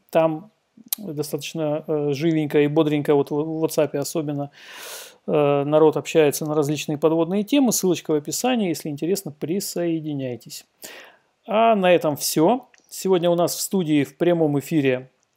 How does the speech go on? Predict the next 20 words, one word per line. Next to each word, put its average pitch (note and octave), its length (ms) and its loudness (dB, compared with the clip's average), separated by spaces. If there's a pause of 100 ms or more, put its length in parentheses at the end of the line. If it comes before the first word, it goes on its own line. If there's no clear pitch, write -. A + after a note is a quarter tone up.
э, C#3+ 280 -6
был D#3 360 0
Андрей D3 360 2
Матвеенко, D3 640 -2 (720)
э, D3+ 400 0 (440)
фридайвер, F#3 800 4
э, D#3 520 4 (640)
победитель, E3+ 680 0 (160)
э, C#3+ 440 -2
чемпионата, D3+ 640 0
э, D#3+ 460 0
России E3+ 520 -2
две D3+ 140 -10
тысячи D#3 180 -6
семнадцатого D#3+ 520 0
года E3 240 2
и, D#3 440 -2
э, C#3 420 -2 (760)
серебряный D3 520 0
призер D3+ 580 2